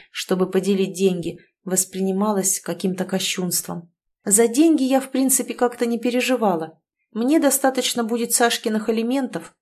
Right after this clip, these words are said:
остальное я смогу заработать себе сама. Если что-то случится, у меня есть моя семья. Да и Сашка... я не могла представить себе,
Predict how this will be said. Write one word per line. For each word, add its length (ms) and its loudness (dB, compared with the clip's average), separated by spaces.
остальное 600 0
я 180 0
смогу 380 2
заработать 560 -2
себе 240 -4
сама. 440 -4
Если 360 0
что-то 320 -2
случится, 720 -2
у 100 0
меня 220 2
есть 320 0
моя 240 2
семья. 560 -2
Да 160 -2
и 120 2
Сашка... 760 -4
я 240 0
не 100 4
могла 340 6
представить 680 0
себе, 380 -2